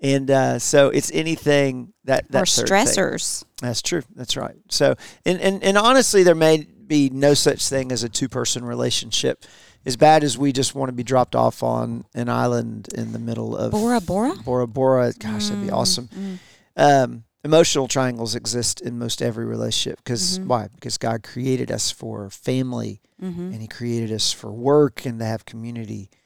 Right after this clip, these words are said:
Speaker 1: Um, so we're gonna have external relationships outside the marriage, but, uh, sometimes they're healthy and sometimes they aren't.
Speaker 2: So when do these emotional, emotional relationships become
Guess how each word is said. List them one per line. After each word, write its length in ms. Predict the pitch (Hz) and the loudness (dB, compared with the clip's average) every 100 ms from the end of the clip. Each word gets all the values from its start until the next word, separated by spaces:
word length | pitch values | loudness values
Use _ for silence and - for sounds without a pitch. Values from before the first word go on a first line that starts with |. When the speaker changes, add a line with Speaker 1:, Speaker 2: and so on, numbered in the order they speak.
| _ _ _ | _ _ _
Speaker 1:
Um, 320 | 120 110 104 | -8 -6 -8
so 160 | 107 160 | -4 2
we're 100 | 170 | 4
gonna 200 | 214 240 | 6 6
have 220 | 196 180 139 | 6 6 4
external 440 | 131 - 131 127 | 2 0 -2 -2
relationships 920 | 120 117 127 - 120 - 120 - - 123 | -4 0 0 0 -4 -4 -4 -4 -6 -2
outside 400 | 123 - - 107 | -2 0 -2 -4
the 60 | 107 | -2
marriage, 520 | 165 208 117 117 - - _ - _ _ _ _ - _ | 2 4 2 0 -6 -8 _ -20 _ _ _ _ -20 _
but, 440 | - 226 139 - - | 2 6 6 2 -6
uh, 400 | 131 123 120 117 - | -2 -2 -2 -4 -8
sometimes 500 | - - 180 175 160 | -6 -6 -2 -2 0
they're 80 | 151 | -2
healthy 560 | 147 131 - 123 131 151 | 0 -2 -2 -6 -6 -8
and 180 | - 147 | -10 -6
sometimes 460 | - 120 107 113 110 | -6 -6 -10 -10 -8
they 100 | 117 | -8
aren't. 260 | - 170 - _ _ _ _ _ _ - _ _ | -8 -10 -12 _ _ _ _ _ _ -20 _ _
Speaker 2:
So 180 | - 233 | -6 -4
when 220 | 226 277 | 0 2
do 120 | 330 | 2
these 300 | 302 254 233 | 2 0 0
emotional, 760 | - 214 214 220 - 190 185 - _ _ _ _ _ _ _ | -2 2 2 2 0 -2 -2 -6 _ _ _ _ _ _ _
emotional 380 | - 226 269 214 | 0 4 4 2
relationships 720 | 196 202 196 196 208 180 - - - | 2 2 2 -2 0 -2 -4 -8 -10
become 840 | 185 - 240 220 202 190 185 - | -8 -4 0 0 0 -2 -6 -8